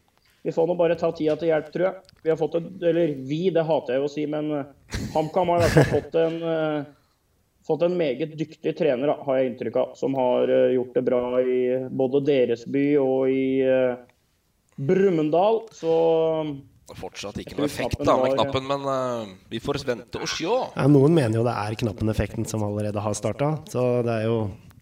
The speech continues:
Speaker 1: Ja.
Speaker 3: <laughs> forskjellige
Speaker 1: Jeg har
Speaker 3: meninger rundt
Speaker 1: faktisk
Speaker 3: det.
Speaker 1: sett, jeg har faktisk sett de kampene,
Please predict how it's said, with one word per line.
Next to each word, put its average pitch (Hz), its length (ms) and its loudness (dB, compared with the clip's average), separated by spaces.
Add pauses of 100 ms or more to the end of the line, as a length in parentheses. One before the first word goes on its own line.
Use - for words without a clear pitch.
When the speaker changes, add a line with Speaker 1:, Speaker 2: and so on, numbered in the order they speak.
(460)
Speaker 1:
Ja. - 480 -4
Speaker 3:
<laughs> - 100 -20
forskjellige 123 380 4
Speaker 1:
Jeg - 20 6
har 120 80 6
Speaker 3:
meninger 113 260 6
rundt 120 140 6
Speaker 1:
faktisk 110 60 0
Speaker 3:
det. 131 80 0
Speaker 1:
sett, - 100 -18 (120)
jeg 156 100 -4
har 175 160 -2
faktisk 165 260 -10
sett - 320 -8
de 160 120 0
kampene, 160 440 0